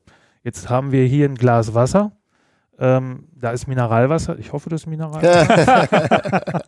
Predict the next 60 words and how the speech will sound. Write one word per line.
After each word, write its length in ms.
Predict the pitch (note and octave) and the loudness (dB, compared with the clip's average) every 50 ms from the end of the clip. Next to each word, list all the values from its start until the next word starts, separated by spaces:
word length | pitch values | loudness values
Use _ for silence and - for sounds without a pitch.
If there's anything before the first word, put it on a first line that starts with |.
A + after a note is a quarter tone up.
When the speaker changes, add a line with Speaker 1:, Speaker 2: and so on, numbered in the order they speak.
| - - - - - C#3 | -16 -20 -20 -16 -16 -16
Speaker 1:
<laughs> 140 | C#3 - | -10 -2
Da 60 | - D3+ | -2 -2
ist 120 | C#3+ C3+ | 0 0
Mineralwasser 600 | D#3+ D#3+ D#3 D3+ D3 D3+ E3+ F#3 G3 F3 G3 G3 F#3 | 0 0 2 4 4 2 4 2 2 0 0 -2 -2
drin. 480 | G3 F3+ G3+ G#3 G#3 G#3 G3 - - _ - | 0 -2 -2 -4 -4 -8 -14 -18 -20 _ -2
Das 200 | C#3+ D3 - - | -2 -2 0 0
heißt, 360 | D#3 D#3 E3 F3 E3 - - | 0 2 2 0 -2 0 0
da 80 | D3+ | 0
sind 160 | C#3 C#3+ D3 D3 | 0 -2 -6 -6
Mineralien 540 | D3 C#3+ C#3 C3 B2+ B2+ C3 C3 B2 A#2 | -4 -2 0 2 2 2 2 0 -2 -4
drin. 160 | A2 G#2+ A2+ A2+ | -6 -8 -4 -4
Diese 200 | B2+ D3 F#3 F#3 | -2 0 2 2
Mineralien 640 | G3 F#3+ F#3 F3 D#3+ D3+ D3 D#3 E3 E3+ E3 D3+ | 2 4 2 4 6 6 6 6 4 2 2 2
haben 140 | D3+ D#3 D#3 D#3 | 0 0 -2 -2
einen 80 | C#3+ | -2
gelösten 460 | C#3 C#3 C#3 C#3 C#3 C3+ - - D3 | -2 -2 0 0 0 -2 -4 -10 -8
Druck 260 | - A2+ C3+ - - - | -6 -4 -6 -6 -6 -8
zueinander. 600 | - A#2+ G2+ G2 G2 G2 F#2+ F#2+ F#2+ F#2+ F2+ F#2+ | -8 -6 -6 -6 -8 -10 -12 -12 -12 -12 -12 -10
Und 120 | G#2+ A#2+ | -8 -8
das 80 | A#2+ - | -8 -4
ist 80 | - | -2
der 80 | C3+ A#2+ | -2 -2
osmotische 600 | A#2+ A#2 - C3 B2 B2 - - B2+ - - A#2+ | -2 -6 -8 -10 -12 -10 -10 -12 -12 -12 -12 -10
Druck. 280 | - C3 A#2+ G#2+ - - _ _ _ _ _ _ _ _ _ _ _ _ _ _ _ _ _ _ _ | -6 -6 -6 -6 -8 -16 _ _ _ _ _ _ _ _ _ _ _ _ _ _ _ _ _ _ _
Und 260 | - B2+ B2 A2+ A2+ | -6 -6 -6 0 2
warum 200 | B2+ C3+ D3+ E3+ | 2 4 4 2
ist 120 | D#3 - - | 0 -2 -4
das 80 | D#3 | -4
für 140 | - - D#3+ | -2 -2 -2
uns 160 | D3+ D3+ - | -2 -2 -6
Sportler 460 | - - - E3 E3+ F3 D#3+ E3 D3+ | -6 0 2 2 2 4 2 2 2
wichtig, 340 | D3+ D#3+ - - - D#3 - | 2 -2 -2 -2 -4 -4 -2
das 160 | - D3 - | -2 -2 -2
einmal 300 | C3 C3+ D3 E3 E3+ E3 | 0 0 0 0 0 -2
kurz 280 | - - E3+ D#3+ - - | 0 0 0 0 0 0
gehört 300 | - D3 C#3 C#3+ C#3+ - | 2 2 4 4 2 0
zu 100 | - A2 | -2 -4
haben? 80 | G#2 G2+ | -4 -4
Man 140 | A2 A2+ | -8 -10
kann's 240 | - - C#3 - - | -6 -6 -6 -6 -6
danach 320 | - C3 B2+ B2+ B2+ B2+ - | -6 -6 -4 -4 -4 -6 -4
vergessen. 440 | - B2+ A#2+ A#2+ A#2 A#2+ - - G#2 | -6 -6 -2 -2 -2 -2 -4 -8 -12
Das 80 | F#2 | -14
ist 60 | - - | -6 -4
ganz 220 | C3 C3 B2+ - | -4 -4 -4 -6
einfach. 240 | B2+ B2 B2 A2 A2+ | -6 -4 -4 -4 -4
Wenn 100 | A2 A#2 | -4 -4
ich 80 | A#2 A#2+ | -6 -8
jetzt 200 | - - - - | -10 -10 -8 -8
dieses 160 | C#3+ B2 B2+ | -6 -2 0
Wasser 300 | B2+ C3 C3+ - E3+ E3 | 0 0 2 2 0 0
nehme 340 | D#3+ E3 E3 E3 E3+ E3+ E3+ | 0 -2 -2 -2 -2 -4 -4
und 180 | D#3 C3+ C3 | -4 -6 -2
nach 260 | C3 C#3 D3+ E3 E3 F3 | 2 4 4 4 4 2
und 120 | F3 D#3+ | 0 2
nach 200 | D3+ C#3+ C3 - | 2 0 2 2
alles 240 | D3+ D#3 D#3+ D#3 - | 2 0 0 0 -2
Mögliche 380 | D3+ D3 - D3 D3+ - F3 | -4 -2 -2 -4 -4 -2 -2
reinfülle, 480 | C3+ B2+ A#2 A#2 A2+ - - G#2+ F2+ D#2 | -2 -2 -2 -4 -6 -8 -10 -10 -10 -10
ich 140 | - - | -14 -18